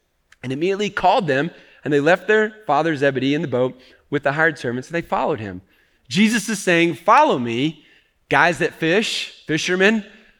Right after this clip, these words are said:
and I will make you a fisher of men." Essentially, the first lesson he teaches is followers of Jesus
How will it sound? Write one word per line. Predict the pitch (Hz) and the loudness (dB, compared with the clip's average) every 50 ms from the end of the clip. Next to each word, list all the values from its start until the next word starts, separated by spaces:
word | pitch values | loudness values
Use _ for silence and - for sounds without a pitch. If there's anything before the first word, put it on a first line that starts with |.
| _ _ _ _ _ _ _ - | _ _ _ _ _ _ _ 2
and | 208 220 214 - | 2 2 2 4
I | 190 214 240 277 | 4 4 4 4
will | 294 277 262 247 | 2 2 0 0
make | 214 202 196 202 226 269 294 302 269 - - - | 0 -2 -2 2 2 4 4 4 2 0 -4 -12
you | 156 151 135 135 143 151 165 196 202 202 - _ _ _ _ _ _ - | -8 -6 -4 -2 0 0 0 -2 -4 -6 -16 _ _ _ _ _ _ 0
a | 190 196 196 | 2 2 2
fisher | - - - 262 269 240 - - - 208 180 175 185 180 180 - - _ _ _ _ _ - | 2 -2 0 0 2 2 2 0 0 2 2 2 0 -2 -4 -10 -20 _ _ _ _ _ 2
of | 220 226 214 190 | 2 4 4 4
men." | 226 294 277 196 131 104 98 98 - _ _ _ _ _ _ - | 4 4 6 4 4 0 -4 -10 -14 _ _ _ _ _ _ -4
Essentially, | 180 185 - 294 269 - 254 247 220 | -2 0 2 2 2 2 2 0 2
the | 196 | 2
first | 185 - 240 262 269 - - | 0 2 2 2 2 2 2
lesson | 190 185 175 - - 175 | 2 2 2 2 0 -2
he | 165 175 165 | -2 -2 -2
teaches | - - 180 160 - 214 190 165 | -2 -4 -6 -4 -2 -4 -2 -2
is | 185 180 - - | -4 -6 -4 0
followers | 233 240 262 277 269 247 214 147 180 | 2 4 4 4 4 4 2 2 0
of | 170 | -2
Jesus | 147 175 254 233 185 151 180 196 208 - - | 0 2 0 2 2 2 0 0 0 -4 -10